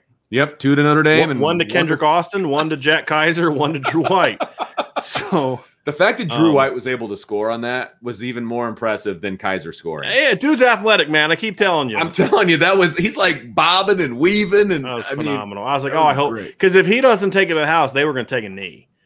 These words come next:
Speaker 2: That's why I was
Speaker 1: Yeah,
Speaker 2: glad he
Speaker 1: absolutely.
Speaker 2: scored, 'cause forty-one thirteen
Speaker 1: Absolutely.
Speaker 2: just to me looks a whole lot better than
Speaker 1: Oh, looks way better.
Speaker 2: Yeah.
Speaker 1: Uh, Johnny Jimenez had it forty-two thirteen on Thursday's prediction show, one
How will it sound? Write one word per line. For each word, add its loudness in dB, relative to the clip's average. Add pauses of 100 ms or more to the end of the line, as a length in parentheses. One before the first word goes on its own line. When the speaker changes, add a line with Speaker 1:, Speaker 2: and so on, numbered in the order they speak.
(220)
Speaker 2:
That's 0
why 4
I 4
was 2
Speaker 1:
Yeah, 4
Speaker 2:
glad 4
he 2
Speaker 1:
absolutely. 0
Speaker 2:
scored, -16
'cause -10 (220)
forty-one 2
thirteen 0
Speaker 1:
Absolutely. -2
Speaker 2:
just -10
to -10
me -6
looks -12
a -16
whole -10
lot -12
better -18
than -14
Speaker 1:
Oh, 0 (200)
looks -10
way -4
better. -4 (100)
Speaker 2:
Yeah. -20 (300)
Speaker 1:
Uh, 4
Johnny 2
Jimenez 2
had 0
it -6
forty-two -4
thirteen -2
on -4
Thursday's -6
prediction -8
show, -8
one -4